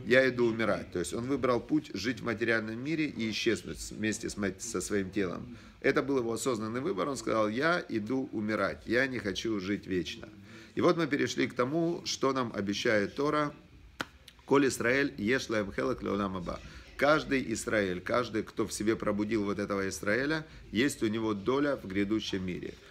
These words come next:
Что такое Олам Аба? Значит, Олам Аба, это г-, так и переводится. Мир, который приходит, грядущий мир. Теперь есть, э, когда человек умирает, его душа попадает в рай.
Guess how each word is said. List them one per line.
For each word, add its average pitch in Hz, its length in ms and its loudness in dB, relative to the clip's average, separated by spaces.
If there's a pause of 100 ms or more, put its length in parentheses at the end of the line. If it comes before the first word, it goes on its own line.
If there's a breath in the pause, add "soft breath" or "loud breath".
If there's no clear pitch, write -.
Что 147 180 4
такое 151 280 4
Олам 123 220 2
Аба? 101 300 -4 (500 loud breath)
Значит, 95 260 -2
Олам 170 260 6
Аба, 147 480 2
это 113 240 2
г-, 107 160 -2 (140)
так 127 160 4
и - 20 0
переводится. 92 680 0 (200)
Мир, 160 480 -2 (100)
который 117 360 0
приходит, 104 540 -2 (160)
грядущий 113 540 0
мир. 92 200 -4 (540 loud breath)
Теперь 185 420 8
есть, 170 560 4
э, 113 360 6 (260)
когда 131 240 4
человек 135 240 2
умирает, 160 500 2
его 120 200 0
душа 117 260 -2
попадает 107 520 0
в - 60 -6
рай. 92 300 2